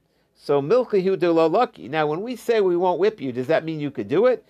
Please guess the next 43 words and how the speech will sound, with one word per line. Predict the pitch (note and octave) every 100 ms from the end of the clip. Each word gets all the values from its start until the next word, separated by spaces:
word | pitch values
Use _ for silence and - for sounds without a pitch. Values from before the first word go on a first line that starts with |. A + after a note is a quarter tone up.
| _ _
So | G3 F#3+
we | F3
say, | F#3+ G#3
"No, | A3 G#3+
we | E3 F3
won't | E3+ A#3 G#3
whip | B3 -
you, | F3 F3+
but | F3 E3+
it | F3
is | G3+ C#3+
usher." | B2 A2 C#2+ C2+ _ _
How | C#3 E3
do |
you | D3+ C#3
know | C#3 D#3+ D3 C3+ A2+ - _ _
that | B2 B2+ A2
you | C3
can't | B2 - D3+ C#3
eat, | D3+ D3+
burn | C#3+ D3
it | C3
B'tuma? | F2+ - G2+ D3+
So | - -
Amar | D3 D#3+
Kra | A#3+ F3
B'sharecha | D#3+ C#3 F3+ G#3 F#3
Zochlan | F3 F#3 F#3 E3
Lezev | A#2+ B2 C#3 A3 D3
V'lo | D#3+ D3+
La'acher. | B2+ - - - _ _ _ _
It | - -
says, | A3+ G#3+ D3 C3 - _
"This | - C#3+ B3 -
one, | G3 F#3 D#3 D3
uh, | C#3 C3+ B2+
you | C#3+ C#3+
should | D3+ -
eat | G#3+
it | F#3+ -
in | D3+
your | D#3+
gates, | D#3 A#3 F#3 - -